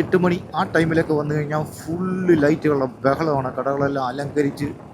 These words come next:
ഇടുക്കാക്കി വെച്ചേക്കുകയാണ്. പക്ഷേ നമുക്കിവിടെ വഴിവിളക്കുണ്ടായതുകൊണ്ട് കുഴപ്പമില്ല. അതാണ്ട് ബൂസ്റ്റർ ചായ, ബൂസ്റ്റർ ചായ അടച്ചിട്ടില്ല. അതാണ്ട്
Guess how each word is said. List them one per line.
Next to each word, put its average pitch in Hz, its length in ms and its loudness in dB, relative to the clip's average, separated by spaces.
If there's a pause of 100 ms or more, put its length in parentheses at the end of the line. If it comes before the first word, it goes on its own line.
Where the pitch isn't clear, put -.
(380)
ഇടുക്കാക്കി 160 440 2
വെച്ചേക്കുകയാണ്. 123 480 -2 (240)
പക്ഷേ 156 240 -4 (880)
നമുക്കിവിടെ 156 440 4 (920)
വഴിവിളക്കുണ്ടായതുകൊണ്ട് 147 920 4 (100)
കുഴപ്പമില്ല. 104 360 -2 (920)
അതാണ്ട് 240 340 4 (100)
ബൂസ്റ്റർ 247 320 2 (100)
ചായ, 170 180 10 (200)
ബൂസ്റ്റർ 208 280 -4 (120)
ചായ 190 180 8 (160)
അടച്ചിട്ടില്ല. 165 420 4 (1700)
അതാണ്ട് 120 240 -2